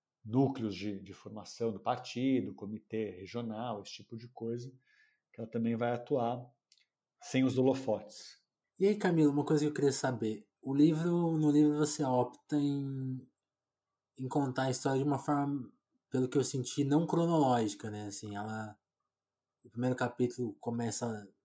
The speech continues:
Speaker 2: nos anos oitenta, e depois você conta a forma, é, o,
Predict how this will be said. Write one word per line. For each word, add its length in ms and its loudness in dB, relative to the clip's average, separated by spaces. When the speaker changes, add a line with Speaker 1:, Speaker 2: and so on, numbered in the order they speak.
Speaker 2:
nos 140 -12
anos 200 -2
oitenta, 640 2
e 40 0
depois 380 0
você 240 -4
conta 760 -2
a 120 -10
forma, 320 0
é, 260 -10
o, 220 -8